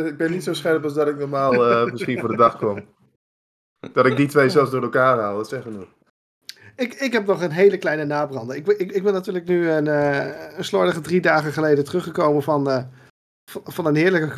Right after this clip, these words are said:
Speaker 2: eh, vakantie in Italië. Ik, ik ben, ik, ik,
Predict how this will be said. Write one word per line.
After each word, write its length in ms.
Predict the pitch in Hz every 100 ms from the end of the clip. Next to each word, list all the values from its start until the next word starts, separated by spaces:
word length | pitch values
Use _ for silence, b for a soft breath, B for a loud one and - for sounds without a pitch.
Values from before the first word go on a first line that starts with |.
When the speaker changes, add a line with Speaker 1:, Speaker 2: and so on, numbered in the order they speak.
| 143 -
Speaker 2:
eh, 320 | 151 147 147
vakantie 460 | 135 151 147 - 135
in 80 | 127
Italië. 640 | 127 156 196 202 247 240 - _ _ _ _ _ -
Ik, 180 | 202 202
ik 200 | 196 180
ben, 320 | 196 185 185 - - -
ik, 160 | 180 170
ik, 220 | 196